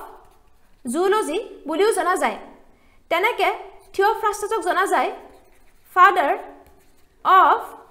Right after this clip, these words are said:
Botany" বুলি। Next কুৱেশ্যনটো দিয়া আছে, "হুইচ অৱ the following ডিজিজেছ is caused by bacteria?" অৰ্থাৎ তলত দিয়া কোনটো বেমাৰ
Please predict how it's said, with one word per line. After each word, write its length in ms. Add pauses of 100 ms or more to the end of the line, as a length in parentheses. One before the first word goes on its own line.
(340)
Botany" 360
বুলি। 340 (440)
Next 400 (840)
কুৱেশ্যনটো 380
দিয়া 160
আছে, 180 (580)
"হুইচ 360
অৱ 180
the 200
following 320
ডিজিজেছ 460 (420)
is 320
caused 320
by 180
bacteria?" 460 (680)
অৰ্থাৎ 380 (460)
তলত 320
দিয়া 140
কোনটো 280
বেমাৰ 280